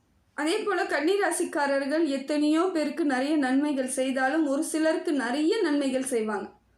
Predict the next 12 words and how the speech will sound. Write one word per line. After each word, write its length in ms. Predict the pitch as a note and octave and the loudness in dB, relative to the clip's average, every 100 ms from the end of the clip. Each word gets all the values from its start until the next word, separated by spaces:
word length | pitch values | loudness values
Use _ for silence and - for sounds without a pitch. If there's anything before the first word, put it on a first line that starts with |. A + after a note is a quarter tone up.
| _ _ _ - | _ _ _ -6
அவங்களுக்கு 520 | B3+ C#4 C4+ B3 B3 | -2 0 0 0 -2
வந்து 240 | C4 D#4 E4+ | 0 2 2
நிறைய 380 | A#3+ B3 D#4 G4 | 0 0 0 0
பொருளாதார 560 | F4 C4+ C4+ C#4 C4+ C4 | 0 0 0 0 0 0
ரீதியாகவும் 640 | B3 B3+ A#3 B3+ B3+ C4 C4 | 0 -2 -2 0 0 2 0
பண 280 | C4+ C4 C#4+ | 0 0 0
உதவி 280 | C#4 C4 C4+ | 0 0 0
செஞ்சதோடு 560 | C4 B3+ B3+ B3+ C4 C4+ | 0 -2 0 0 0 0
இல்லாம 400 | B3+ B3 B3 C4 | 0 0 0 0
அவங்க 320 | A#3+ B3 A#3 | 0 -2 -2
குழந்தைங்களுக்கு 600 | B3 B3 B3+ B3+ A#3 A3+ | 0 0 0 0 -2 -2
படிக்கிறதுக்கு 600 | B3+ B3+ C4 B3+ B3+ | -4 -4 -2 -2 -2